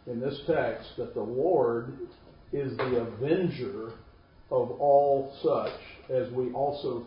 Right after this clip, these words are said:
forewarned you and testified. So we may have mentally, I always like to say, when you sin, when I sin, we become atheists,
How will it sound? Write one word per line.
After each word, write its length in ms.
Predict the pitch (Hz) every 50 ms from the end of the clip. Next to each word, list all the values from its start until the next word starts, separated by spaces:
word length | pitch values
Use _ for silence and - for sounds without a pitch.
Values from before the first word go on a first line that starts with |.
| - -
forewarned 880 | 151 147 143 139 127 123 123 120 135 135 131 135 131 113 104 107 104
you 220 | 98 95 98 101 - - - -
and 160 | 113 110 107
testified. 640 | 117 131 120 113 - - 110 190 - 107 95 - - - - - - - - - - - - - - - - - - - - - - - - - - - - - - - - - - - _ -
So 140 | - 135 127
we 100 | 139 180
may 240 | 202 196 185 190 170 143
have 100 | 135 131 139 156
mentally, 480 | 180 208 208 - 165 139 123 120 -
I 40 | -
always 200 | 165 185 175 165
like 160 | 165 151 147
to 60 | - -
say, 180 | 165 143 135
when 120 | 139 139 156
you 120 | 175 170
sin, 520 | - - 180 170 170 180 185 190 185 180 -
when 200 | 170 143 127 127
I 200 | 147 165 165 - -
sin, 380 | 185 180 180 180 180 175 156 -
we 120 | 147 139 135
become 380 | 123 123 120 - 165 139 135
atheists, 480 | 127 135 135 135 127 117 98 - -